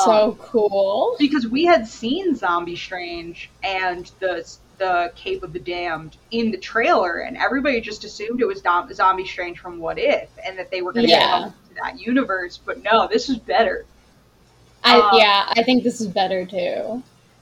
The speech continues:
Speaker 2: As he travels to Mount Wundagore, the spirits of the damned inhabiting the Darkhold attempt to attack Strange in both universes, but Palmer is able to protect Strange as he binds them into a cloak.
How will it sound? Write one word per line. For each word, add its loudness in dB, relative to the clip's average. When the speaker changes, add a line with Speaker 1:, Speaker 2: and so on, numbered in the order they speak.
Speaker 2:
As 4
he -2
travels 0
to -10
Mount 0
Wundagore, -4
the -12
spirits -6
of -6
the -8
damned -6
inhabiting -6
the -10
Darkhold -6
attempt -10
to -6
attack -4
Strange -10
in -14
both -8
universes, -14
but -12
Palmer -4
is -12
able -8
to -20
protect -4
Strange -12
as -14
he -20
binds -4
them -4
into -18
a -20
cloak. -10